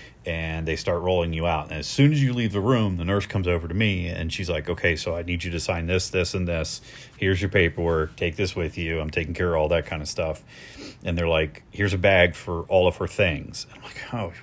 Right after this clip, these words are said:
crap, right." So all these clothes and stuff that we got scattered all over the room, and I get all this stuff into the bag, and, uh, so then,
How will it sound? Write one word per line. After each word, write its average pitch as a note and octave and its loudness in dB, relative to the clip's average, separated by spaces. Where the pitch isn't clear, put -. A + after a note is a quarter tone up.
crap, - -8
right." G2 -2
So E2+ -6
all F#2+ 0
these F2+ -2
clothes C#3+ 8
and F#2+ 2
stuff G#2+ 6
that A#2 2
we F2 -2
got F#2 2
scattered F#2 -2
all F#2 6
over F2+ 2
the F#2 0
room, B2 6
and F#2 4
I E2 2
get F#2+ 4
all G2+ 6
this G2 0
stuff F#2+ 2
into F#2 0
the E2+ -4
bag, F2 -2
and, E2+ -4
uh, D#2+ -2
so - -4
then, G2 4